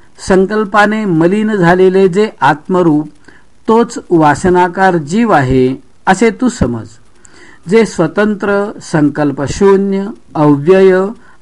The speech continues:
आत्मरूप, तेच ज्ञानाने वासनारहित झाले असता मोक्षरूप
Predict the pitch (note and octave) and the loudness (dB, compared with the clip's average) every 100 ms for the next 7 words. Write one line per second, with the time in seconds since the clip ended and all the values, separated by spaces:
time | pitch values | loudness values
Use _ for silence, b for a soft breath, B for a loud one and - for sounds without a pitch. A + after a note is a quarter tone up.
0 | - D#3+ G3 - F3+ D#3+ D#3+ - - b | 2 2 2 2 2 2 0 -4 -20 b
1 | b b b - A3+ - G3+ C#3 B2 D#3 | b b b -2 -2 -2 -4 -6 -2 0
2 | D#3 E3 E3 A3 A3+ C#3 C3+ D3 D3+ D#3 | 2 0 -2 -4 -4 -2 -4 -4 -4 -2
3 | D#3 C3+ G3 G3 D#3+ D3 D3 C3+ - - | -4 -2 -2 -2 -4 -2 -2 -4 -8 -6
4 | G#3 F#3+ C3 C3+ - G#3+ C4 | -6 -4 -4 -6 -4 -4 -2